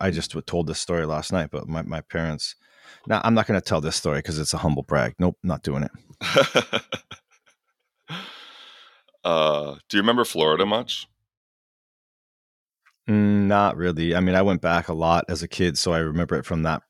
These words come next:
Speaker 1: perspective. I don't remember living there. I, I remember, like, <sighs> very,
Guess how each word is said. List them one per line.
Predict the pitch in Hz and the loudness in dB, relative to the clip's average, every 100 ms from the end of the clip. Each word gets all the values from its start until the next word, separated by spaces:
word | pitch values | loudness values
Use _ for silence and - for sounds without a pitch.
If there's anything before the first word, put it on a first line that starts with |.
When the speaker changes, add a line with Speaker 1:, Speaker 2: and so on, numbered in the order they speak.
| - | -10
Speaker 1:
perspective. | 85 - 82 - 78 71 | -8 -4 -4 -2 -4 -2
I | |
don't | 87 - | -2 0
remember | 82 82 76 | -2 -2 -4
living | 71 76 76 | -6 -8 -6
there. | 73 73 78 | -6 -6 -8
I, | - 95 | -6 -2
I | 98 | -2
remember, | 95 98 92 90 90 | 0 2 2 2 0
like, | 85 73 76 - - _ _ - - - - - - - - - - _ _ - | 0 -4 -8 -16 -20 _ _ -20 -20 -20 -20 -20 -20 -20 -20 -20 -20 _ _ -18
<sighs> | - - - - - - - - - | -16 -14 -16 -18 -20 -20 -20 -20 -2
very, | 98 92 90 85 | 2 4 2 0